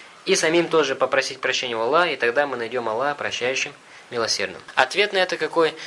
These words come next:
То, что это касается только жизни пророка, саллаллаху алейхи ва саллям, и не касается пророка после его смерти.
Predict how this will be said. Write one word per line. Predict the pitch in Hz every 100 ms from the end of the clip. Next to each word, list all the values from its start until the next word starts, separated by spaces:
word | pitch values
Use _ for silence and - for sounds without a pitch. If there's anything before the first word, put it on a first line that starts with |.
| -
То, | 156
что | 143 165
это | 190 180
касается | 151 - 175 170
только | 151 170 165
жизни | 139 180 175
пророка, | 160 143 135 135 - - - - -
саллаллаху | - 117 110
алейхи | 101
ва |
саллям, | 104 101
и |
не | 127
касается | 127 120 147 156 143
пророка | 131 123 147 147
после | 135 131 131
его | 120
смерти. | - 117 110